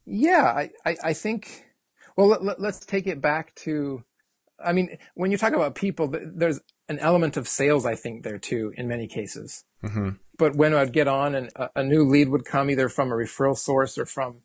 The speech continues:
Speaker 1: online, you know, I, I call it B R T, you know, build the relationship of trust. You have one minute or less to let them know that you are very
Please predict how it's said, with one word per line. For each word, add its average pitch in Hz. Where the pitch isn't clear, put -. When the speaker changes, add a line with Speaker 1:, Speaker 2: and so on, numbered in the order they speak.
Speaker 1:
online, 131
you 160
know, 131
I, 135
I -
call 170
it 147
B 151
R 135
T, -
you 110
know, 123
build 165
the 160
relationship 147
of 117
trust. -
You 160
have 127
one 147
minute 123
or 127
less 117
to 147
let 139
them 131
know 127
that 113
you 123
are 117
very 123